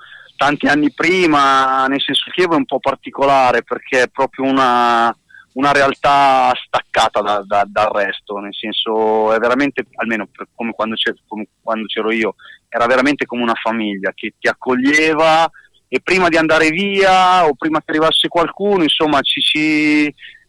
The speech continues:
come posso dire, non, non era così facile che andare via, che veniva, non c'era questo via vai di giocatori, invece,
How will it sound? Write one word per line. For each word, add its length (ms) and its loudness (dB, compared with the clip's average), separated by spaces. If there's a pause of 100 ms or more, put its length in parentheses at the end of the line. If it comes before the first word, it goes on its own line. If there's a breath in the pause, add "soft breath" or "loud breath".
come 120 -2
posso 260 -2
dire, 260 0
non, 140 -2
non 200 0
era 140 4
così 220 0
facile 440 -2
che 60 -2
andare 260 0
via, 360 -2
che 140 -8
veniva, 680 2
non 120 0
c'era 280 0
questo 260 -6
via 180 0
vai 200 2
di 100 -8
giocatori, 560 -4
invece, 720 0